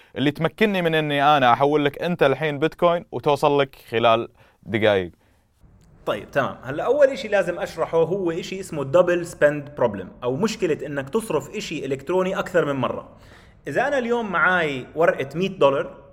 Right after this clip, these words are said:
Speaker 2: وبسلمك إياها، آم، يعني، آه، بشكل ملموس ور-، ورقة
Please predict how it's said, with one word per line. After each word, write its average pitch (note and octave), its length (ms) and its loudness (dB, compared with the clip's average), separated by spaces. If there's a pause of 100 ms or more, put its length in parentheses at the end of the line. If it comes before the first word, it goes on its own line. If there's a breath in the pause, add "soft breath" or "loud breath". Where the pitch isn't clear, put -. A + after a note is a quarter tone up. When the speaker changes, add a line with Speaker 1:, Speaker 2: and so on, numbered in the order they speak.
Speaker 2:
وبسلمك E3+ 580 0
إياها، D3 680 2
آم، A2 1500 -4 (460 soft breath)
يعني، A#2+ 600 -6
آه، A#2 40 -4
بشكل F3 400 0
ملموس D3+ 480 -2
ور-، E3+ 300 4
ورقة - 340 2